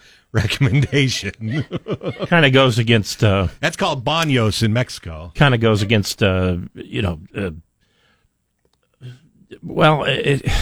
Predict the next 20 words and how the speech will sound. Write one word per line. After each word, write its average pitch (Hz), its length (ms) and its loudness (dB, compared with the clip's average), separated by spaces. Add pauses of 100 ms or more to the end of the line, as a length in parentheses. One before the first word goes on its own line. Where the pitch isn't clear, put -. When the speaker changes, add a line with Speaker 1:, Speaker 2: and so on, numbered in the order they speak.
(120)
Speaker 2:
convention, 123 560 2
I 80 80 -10
guess. 87 260 -8
It, 127 200 -2
it 131 100 2
goes 123 220 4
against, 110 420 0
uh, 95 240 0
American 117 540 2
convention. 92 760 -2 (1000)
Speaker 1:
Yeah, 73 320 -16
we 78 140 -16
usually 76 440 -10
do 71 180 -10
it 71 100 -12 (800)
a 67 40 -18
little 65 160 -10
differently 73 460 -12
than 69 200 -10
that. 69 280 -8